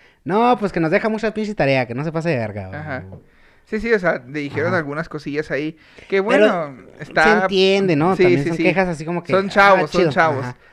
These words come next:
Speaker 2: Entonces,
Speaker 1: Y de
Speaker 2: estuvo
Speaker 1: los,
Speaker 2: padre.
Speaker 1: y de los profes,
Speaker 2: Ajá.
Speaker 1: también le-, les hice la misma pregunta, ¿no?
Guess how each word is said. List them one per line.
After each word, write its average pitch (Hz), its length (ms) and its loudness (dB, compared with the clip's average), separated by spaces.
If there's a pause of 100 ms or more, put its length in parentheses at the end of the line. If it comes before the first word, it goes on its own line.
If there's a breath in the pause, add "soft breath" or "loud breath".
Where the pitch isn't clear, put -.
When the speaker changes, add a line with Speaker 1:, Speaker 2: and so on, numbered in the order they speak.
(100)
Speaker 2:
Entonces, 170 520 -2
Speaker 1:
Y 165 40 -6
de 160 120 0
Speaker 2:
estuvo 185 160 6
Speaker 1:
los, 220 80 4
Speaker 2:
padre. 180 340 4
Speaker 1:
y 175 80 4
de 185 100 4
los 175 160 4
profes, 208 540 4 (320)
Speaker 2:
Ajá. 147 180 -12
Speaker 1:
también 113 320 -4
le-, 120 280 -4
les 113 260 -10
hice 139 160 -6
la 139 100 0
misma 113 220 -6
pregunta, 156 400 0
¿no? 214 160 -4